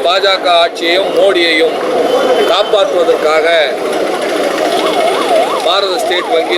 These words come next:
துரதிர்ஷ்டவசமாக அப்படி ஒரு மனுவை உச்சநீதிமன்றத்திலே தாக்கல் செய்திருக்கிறார்கள். அதை கண்டிக்கின்ற வகையிலே இன்னைக்கு நாடு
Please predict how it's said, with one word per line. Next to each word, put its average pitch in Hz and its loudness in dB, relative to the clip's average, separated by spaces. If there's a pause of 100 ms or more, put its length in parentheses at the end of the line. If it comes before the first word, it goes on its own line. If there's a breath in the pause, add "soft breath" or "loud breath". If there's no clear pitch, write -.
துரதிர்ஷ்டவசமாக 170 -2
அப்படி - -2
ஒரு - 2
மனுவை 185 0 (480)
உச்சநீதிமன்றத்திலே - 0
தாக்கல் - 0
செய்திருக்கிறார்கள். 143 2 (1080)
அதை 190 2 (120)
கண்டிக்கின்ற 196 0 (100)
வகையிலே 185 0 (960)
இன்னைக்கு - -2 (100)
நாடு 196 2